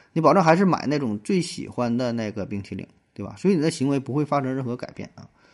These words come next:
当然，有人可能会说了，“那我出于猎奇心理，我想尝一尝，就平时不喜欢吃的，我就想吃那个最讨厌的冰淇淋，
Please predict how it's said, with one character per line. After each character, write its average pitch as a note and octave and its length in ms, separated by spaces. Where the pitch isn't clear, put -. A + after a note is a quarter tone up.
当 F3 140
然， G3 160
有 D3+ 80
人 F#3+ 80
可 E3 80
能 C3+ 100
会 F3 120
说 C#3 200
了 C#3 120
，“那 G3 180
我 A#2+ 180
出 D#3+ 220
于 E3+ 100
猎 F#3+ 160
奇 C#3 200
心 D#3 180
理， B2+ 100
我 B2 140
想 C#3 140
尝 G#2+ 260
一 F3 60
尝， B2 280
就 C3 80
平 C3+ 200
时 C3+ 120
不 E3 140
喜 C#3+ 140
欢 A2 120
吃 A2+ 120
的， F#2+ 80
我 G#2+ 40
就 F3 120
想 - 180
吃 A#2 160
那 A2+ 100
个 G#2+ 120
最 C3 100
讨 - 160
厌 A2+ 80
的 G#2 80
冰 G#2 80
淇 F#2+ 80
淋， F2+ 140